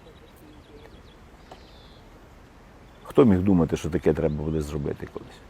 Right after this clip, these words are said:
Ніхто ж не готувався, ніхто не родився для цієї війни. Мені видається, що ми зараз виглядаємо як, е, боксер невеликої ваги, який вийшов у ринг з здоровенним, е, важковаговиком,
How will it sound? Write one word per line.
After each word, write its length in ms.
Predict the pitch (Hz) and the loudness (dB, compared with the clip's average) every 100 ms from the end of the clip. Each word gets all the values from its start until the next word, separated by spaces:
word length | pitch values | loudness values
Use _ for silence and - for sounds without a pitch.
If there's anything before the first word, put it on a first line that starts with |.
| - - - - - - - - - - - - | -20 -20 -20 -20 -20 -20 -20 -20 -20 -20 -10 2
Ніхто 300 | 110 151 107 | 4 8 8
ж 80 | |
не 60 | 98 | 6
готувався, 560 | 95 98 92 71 - - - | 2 4 4 4 0 -14 -4
ніхто 360 | 113 127 - 156 | 4 4 8 8
не 120 | 123 | 8
родився 480 | 113 117 117 - 90 | 6 8 6 6 2
для 140 | 92 | 2
цієї 340 | 87 98 92 87 | 0 2 2 4
війни. 300 | 87 80 71 - - - - - - - - - - - - - - - - - - | 2 0 -6 -14 -20 -20 -20 -20 -20 -20 -20 -20 -20 -20 -20 -20 -20 -20 -20 -20 -10
Мені 220 | 92 135 190 | -2 4 6
видається, 640 | 139 120 135 139 - 107 | 8 8 6 6 2 -2
що 240 | - - | -2 -2
ми 220 | 101 123 131 | 0 4 4
зараз 380 | 120 110 - | 4 2 2
виглядаємо 540 | 101 101 107 110 101 95 | -2 0 2 4 4 0
як, 120 | 87 - - | -4 -12 -12
е, 40 | 82 85 | -8 -4
боксер 580 | 87 95 - 117 95 82 - - - | -4 -6 2 6 6 4 -12 -20 -12
невеликої 640 | 85 107 104 107 95 101 98 | -2 2 4 4 2 2 2
ваги, 260 | 104 143 | 2 4
який 240 | 120 80 92 | 2 2 2
вийшов 320 | 92 90 87 | 2 2 -2
у 60 | 85 | 2
ринг 240 | 82 80 - | 2 2 -8
з 40 | |
здоровенним, 800 | 82 78 87 107 101 85 85 82 80 - | -12 -2 6 8 8 6 2 -4 -8 -6
е, 120 | 85 | -4
важковаговиком, 880 | 85 92 - 92 101 113 123 175 190 | 0 0 2 0 4 2 2 0 -2